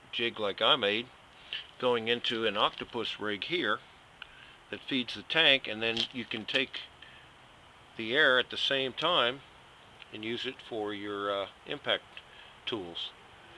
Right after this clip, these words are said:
And you can also benefit from this little operation here by, uh,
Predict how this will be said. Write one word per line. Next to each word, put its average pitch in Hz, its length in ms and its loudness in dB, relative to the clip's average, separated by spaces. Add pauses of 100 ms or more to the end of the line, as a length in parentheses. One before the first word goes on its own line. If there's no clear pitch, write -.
(640)
And 117 280 4
you 110 60 -6
can 120 160 -2
also 156 360 4
benefit 143 520 8 (500)
from 117 160 -4
this 123 220 0
little 117 200 0
operation 120 640 4
here 127 260 2
by, 104 500 4
uh, 98 200 2